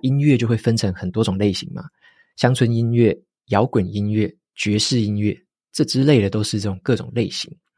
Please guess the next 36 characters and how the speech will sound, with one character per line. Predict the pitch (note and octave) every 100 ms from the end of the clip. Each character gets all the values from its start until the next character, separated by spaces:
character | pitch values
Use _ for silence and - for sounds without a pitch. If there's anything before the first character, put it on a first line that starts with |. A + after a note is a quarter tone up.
| _ - - -
那 | G3+
在 | G#3
人 | C#3+
们 | D3+
的 | A#2
心 | A#2+
目 | C3
中 | A2 G#2+
啊， | G2+ - - - - -
通 | F3+ F#3+
常 | F3+ A#2
都 | C3
是 | -
用 | B2+ A#2+
类 | A#2 D#3+ A2+
型 | - F#2+ F2+ G2 -
在 | B2 A2+
看 | - - A2+ F#2
待 | G#2+
这 | F#2
个 | F#2+
世 | G2 - G2
界 | - F#2
的。 | - - _ _ - - -
当 | - D3+
人 | C3
们 | C3 G#2+
去 | A#2+
看 | - A#2+
到 | A#2
一 | G#2+
个 | G2+
新 | - A#2+
的 | G2+
创 | - G#2
作， | G2+ G#2+